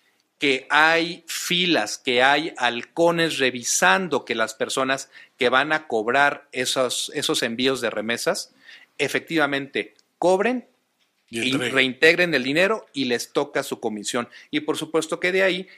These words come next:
Speaker 1: empiezan a hablarte de lugares que no son expulsores
Speaker 2: Sí,
Speaker 1: de
Speaker 2: a ver,
Speaker 1: migrantes, amigo.
Speaker 2: todas esas cifras, me parece, tendrían muchísimo sentido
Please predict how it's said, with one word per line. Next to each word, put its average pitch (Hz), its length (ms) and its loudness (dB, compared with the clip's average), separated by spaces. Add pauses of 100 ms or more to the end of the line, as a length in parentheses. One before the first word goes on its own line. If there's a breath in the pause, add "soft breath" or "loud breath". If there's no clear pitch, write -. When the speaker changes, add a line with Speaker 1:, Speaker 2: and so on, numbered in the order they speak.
Speaker 1:
empiezan 135 460 -2
a - 40 4
hablarte 131 440 2
de 107 560 0 (160)
lugares 123 680 0 (120)
que 110 100 -4
no 123 120 -2
son 143 360 0 (120)
expulsores - 880 -2 (480 loud breath)
Speaker 2:
Sí, - 200 -4
Speaker 1:
de - 80 2
Speaker 2:
a - 20 2
ver, 123 100 0
Speaker 1:
migrantes, 120 440 0
amigo. 95 280 -12 (440)
Speaker 2:
todas 254 340 2
esas 233 240 -2
cifras, 165 320 0
me 139 100 -2
parece, 120 340 -2
tendrían 139 360 -2
muchísimo 143 500 -4
sentido 123 560 -4